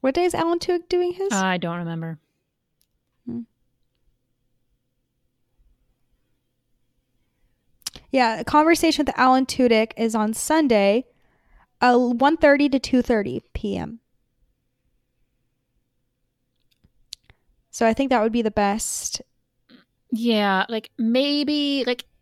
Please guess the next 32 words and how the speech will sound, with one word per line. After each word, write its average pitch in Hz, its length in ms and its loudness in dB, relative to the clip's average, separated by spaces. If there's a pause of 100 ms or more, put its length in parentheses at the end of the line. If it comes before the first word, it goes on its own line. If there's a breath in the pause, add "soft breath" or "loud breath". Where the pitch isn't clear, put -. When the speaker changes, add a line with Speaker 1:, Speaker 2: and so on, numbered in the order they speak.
Speaker 2:
I 277 220 -4
feel 285 320 -2
like, 254 280 -2 (140)
'cause 190 140 -4
it's, 196 220 -8
you 220 200 -8
know, 190 180 -2
it 202 80 -4
doesn't 214 200 -4
have 214 120 -4
its 196 120 -8
own 185 140 -6
panel. 175 260 -4
There's 175 200 -4
no 208 380 -4 (1600)
Disney 208 340 0
Plus 190 420 0
panel. 180 360 -2
There's 175 240 -2
no 180 520 0 (400)
live 170 360 0
action 170 840 -4 (320)
future 175 560 -2
panel. 160 680 -6 (360)
So 180 220 -2
it's - 180 -2
sorta 262 380 0
gonna 226 160 0
be 208 60 0
a 196 40 -2
crapshoot. 202 380 -2
Like, 185 180 -6